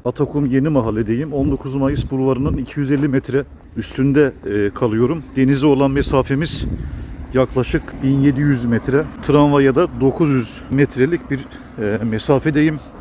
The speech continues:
Şu aşağıdaki, e, binanın sağ tarafından, e, girişli açık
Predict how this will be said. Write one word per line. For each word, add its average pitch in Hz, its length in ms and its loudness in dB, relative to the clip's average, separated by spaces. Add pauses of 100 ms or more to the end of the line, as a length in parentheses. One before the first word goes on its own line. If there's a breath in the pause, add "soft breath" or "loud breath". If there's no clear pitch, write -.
(160)
Şu 139 200 -4
aşağıdaki, 160 680 -2 (340)
e, 127 360 -2
binanın 147 360 -2
sağ 147 280 -2
tarafından, 135 540 -2 (840)
e, 123 160 2 (100)
girişli 135 380 -2
açık 117 280 -2